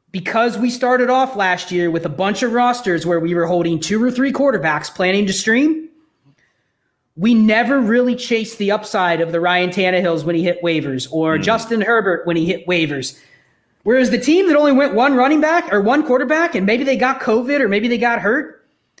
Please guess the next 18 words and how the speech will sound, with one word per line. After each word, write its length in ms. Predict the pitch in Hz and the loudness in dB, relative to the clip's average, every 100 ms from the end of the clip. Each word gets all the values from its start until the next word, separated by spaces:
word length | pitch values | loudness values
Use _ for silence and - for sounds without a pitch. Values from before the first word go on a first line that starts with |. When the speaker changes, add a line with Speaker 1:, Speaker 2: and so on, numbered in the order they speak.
| _ _ | _ _
Speaker 1:
they 140 | - 339 | 0 2
might 220 | 349 285 | 2 2
have 80 | 220 | 2
been 140 | 220 | 2
more 280 | 226 247 - | 2 0 -2
apt 400 | 214 269 180 - - _ _ _ _ - | 0 0 -2 -10 -20 _ _ _ _ -8
to 100 | 208 | -2
make 220 | 214 220 | 0 0
the 60 | 240 | -2
pickup 500 | 254 277 - - 180 | -2 -2 -4 -6 -6
that 160 | 190 | -4
we 140 | 190 269 | 0 0
just 200 | 269 262 | 0 0
said, 160 | 208 | 0
"Oh, 140 | 202 208 | 2 2
no, 180 | 214 | 0
we're 160 | 208 190 | 0 0
good. 320 | 160 254 175 | 0 0 -2